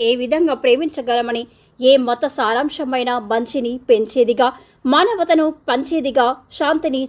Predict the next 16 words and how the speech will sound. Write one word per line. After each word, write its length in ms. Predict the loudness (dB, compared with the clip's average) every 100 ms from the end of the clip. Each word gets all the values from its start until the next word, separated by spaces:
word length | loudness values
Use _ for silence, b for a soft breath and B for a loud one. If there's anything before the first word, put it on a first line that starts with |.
| -4
చూపేదిగా, 560 | -4 2 2 2 0 -2 b b _ _
సమానతను 800 | -4 0 4 4 4 2 0 -2 -2
చాటేదిగా, 640 | -2 0 0 0 2 0 0 -8 -4
సర్వమానవ 840 | 0 0 0 0 0 0 0 -2
సౌభ్రాతృత్వమే 920 | 0 -2 0 -4 -2 -4 -2 2 0 0 b b
మతం 360 | -2 -2 -2 0
యొక్క 220 | 0 0
అభిమతంగా 720 | -4 -4 -4 -4 -2 -2 -2
కొనసాగాలని 800 | -4 -4 -6 -6 -4 -2 -2 -4 -6 B B
భారతరత్న 580 | 2 2 4 2 2 -2
అంబేద్కర్ 600 | -2 -2 0 -2 0 -4
సంక్షేమ 420 | -2 -6 -6 -6
సంఘం 320 | -4 -4 -4
రాష్ట్ర 300 | -2 -2 -4
వ్యవస్థాపక 600 | -2 0 -2 -4 -4 -4
అధ్యక్షులు, 600 | -4 -4 -2 -2 0 0